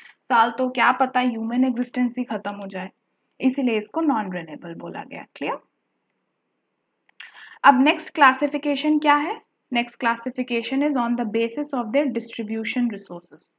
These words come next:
तो पहला है आपका ubiquitous, यूबिक्विटस का मतलब क्या है? इस वर्ड से आप क्या समझते हो? डिक्शनरी मीनिंग क्या होती है यूबिक्विटस की? हर जगह प्रेजेंट हो, है ना?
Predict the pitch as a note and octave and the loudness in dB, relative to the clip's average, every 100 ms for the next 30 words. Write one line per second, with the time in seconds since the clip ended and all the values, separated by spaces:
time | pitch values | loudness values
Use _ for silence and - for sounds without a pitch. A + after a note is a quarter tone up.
0 | _ _ _ _ _ _ - G#3 - G#3+ | _ _ _ _ _ _ -12 -2 2 2
1 | A3 C4 C4+ C#4+ C4+ C#4+ C#4 G#3+ G#3+ B3+ | 2 0 2 2 0 0 0 0 2 0
2 | B3+ C#4 D4+ E4 - - _ _ _ _ | 0 -2 -2 -2 -6 -20 _ _ _ _
3 | _ _ _ _ _ _ _ _ _ - | _ _ _ _ _ _ _ _ _ -6
4 | A3+ D4 C#4+ F4 E4+ D4 D4 D4+ - D4+ | 0 2 2 0 2 0 2 0 2 2
5 | C4 C#4 C4 C4 B3+ A3+ A3+ A3+ A#3 A#3 | 2 0 -4 -2 0 0 0 -4 -4 -2
6 | B3+ C#4+ D4 D4+ C4+ C#4 G3 F#3+ E3+ D#3 | 2 2 0 -2 -2 -2 -6 -6 -14 -14
7 | - - D#3 - F#3+ A#3+ - A#3+ A#3 B3+ | -16 -14 -14 -10 -6 -4 -2 -2 2 4
8 | B3 A#3+ B3 B3+ A#3 A#3 A#3 B3 A#3+ A3 | 4 4 2 0 -2 -2 -2 0 0 0
9 | A#3 A3+ A#3 A#3+ A#3 - E4 _ _ _ | -6 -6 -6 -6 -10 -8 -10 _ _ _
10 | _ _ _ - E4+ D#4+ C4+ B3 B3+ A3 | _ _ _ 6 6 6 2 2 0 -2
11 | A3 A3 G3+ F#3 - _ _ _ _ _ | -4 -4 -4 -6 -8 _ _ _ _ _
12 | - B3 G4 | -4 -2 -4